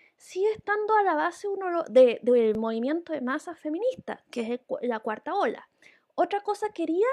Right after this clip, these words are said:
leer otra pregunta de Valentina Verbal, que viene muy al callo porque de verdad tú hablaste mucho de eso en tu libro. ¿Qué dice Foucault de Gary Becker? ¿Y qué respondió Becker? A veces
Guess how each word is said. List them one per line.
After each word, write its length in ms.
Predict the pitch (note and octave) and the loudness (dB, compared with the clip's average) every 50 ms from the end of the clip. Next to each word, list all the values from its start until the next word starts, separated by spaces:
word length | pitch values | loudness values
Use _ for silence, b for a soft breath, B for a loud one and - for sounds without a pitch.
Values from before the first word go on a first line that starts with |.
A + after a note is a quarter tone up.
| C#5 B4+ - - - | 0 -4 -6 -8 -4
leer 420 | - C#4 D4+ D#4+ F4+ G4 - - - | -2 0 0 0 0 -2 -4 -2 0
otra 300 | - B4+ C#5+ C#5+ - C#5 | 2 2 2 2 0 2
pregunta 800 | C#5 B4+ B4 A#4 A#4 A#4 A#4+ A4+ G#4 - - C#4 C4+ C#4+ F#4 A4 - - _ _ _ _ | 4 6 8 8 10 8 8 6 2 -2 0 0 2 2 0 -2 -4 -14 _ _ _ _
de 340 | - - - A3 B3+ C4+ C#4 | -16 -4 4 6 8 8 8
Valentina 520 | C#4+ C4 B3 A#3 A3+ - D4+ D4+ F4 F4 F4 | 8 4 2 2 0 0 0 0 0 0 0
Verbal, 340 | E4+ E4 D#4+ E4+ F4+ F4+ - | 0 2 6 6 6 6 4
que 240 | - E4 - - - - - | 0 -2 -2 -4 -6 -12 -8
viene 340 | B3+ B3 D4 F#4+ G#4 A4 G4+ | 0 4 6 6 6 4 2
muy 640 | D#4+ C#4 C4+ D4 F4 A4 B4 B4+ F#4+ C4 A3+ A3+ b b b b b b b | 2 2 2 4 4 4 4 4 4 2 0 -2 b b b b b b b
al 220 | - C4 C4+ C4+ | 4 4 6 6
callo 400 | - D4+ D4+ D#4 D#4 E4+ F4 F4 | 6 4 6 6 6 4 2 0
porque 240 | - D4 - - C#4 | -2 -2 0 2 4
de 120 | B3 A#3+ | 4 4
verdad 440 | A3+ A3+ A3+ A3 A3 A3 A#3+ C4+ E4 G4+ A#4+ b b b b b b b b _ - | 4 4 2 2 4 6 8 8 8 6 4 b b b b b b b b _ -4
tú 300 | D4 D4 D#4 D#4 D#4 - | 0 2 2 2 2 2
hablaste 380 | - B3+ C4+ C#4+ - - D#4 C#4 | 4 4 4 4 2 0 0 2
mucho 320 | C4+ D#4 D#4 - F4 F4 | 2 0 0 -2 0 4
de 160 | D#4 C#4+ C#4+ | 6 8 8
eso 180 | D4 D4 - D4 | 8 6 2 -4
en 80 | C4+ | -6
tu 80 | B3 A3+ | -4 -4
libro. 520 | G#3 G3 F#3+ G3 G3+ G3+ G#3+ C4 F#4+ G#4+ _ _ _ _ _ _ _ _ _ _ _ - | -2 -2 0 -2 -2 -2 -2 -2 -2 -4 _ _ _ _ _ _ _ _ _ _ _ 2
¿Qué 100 | - A#4+ B4 B4 B4+ | 6 8 8 8 8
dice 140 | - - B4 A#4 | 8 6 4 4
Foucault 480 | - - E4 E4 - - G#4+ A#4+ B4+ B4 | 2 0 0 0 0 0 0 2 4 4
de 80 | A4+ | 4
Gary 240 | G4 F#4+ F4+ D#4 C#4 | 6 6 4 4 4
Becker? 440 | G#3+ G#3 G3+ - - - - - - - _ _ | 0 0 -2 -4 -6 -8 -10 -10 -12 -18 _ _
¿Y 80 | - C#4 | -10 -2
qué 140 | - - A4 | 4 4 6
respondió 580 | - B4+ A#4 - G4+ F#4+ F4 E4 E4+ F4 E4 | 6 4 2 2 0 0 2 2 2 2 0
Becker? 360 | C#4+ E4+ G4 G#4 - - A4+ A#4 - - - | 0 0 -2 0 0 0 0 0 0 0 2
A 120 | C4 C4+ | 2 2
veces 180 | C#4+ - - | 2 2 2